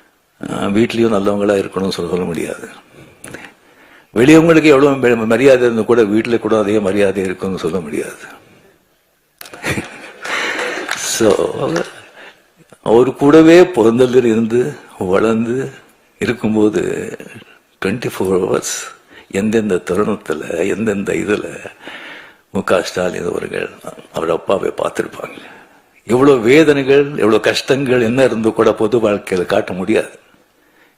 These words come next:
எல்லாரும் மனிதன் தானே. அது வீட்டுல தான் காட்ட முடியும். அது வீட்டுல வந்து அது எப்படி சமாளிச்சிருப்பாரு?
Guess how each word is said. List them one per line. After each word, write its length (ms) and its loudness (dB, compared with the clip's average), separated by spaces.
எல்லாரும் 300 -4
மனிதன் 420 -6
தானே. 180 -12
அது 200 0
வீட்டுல 300 4
தான் 160 4
காட்ட 260 0
முடியும். 340 -2
அது 180 4
வீட்டுல 400 6
வந்து 220 4
அது 140 4
எப்படி 300 0
சமாளிச்சிருப்பாரு? 1000 -4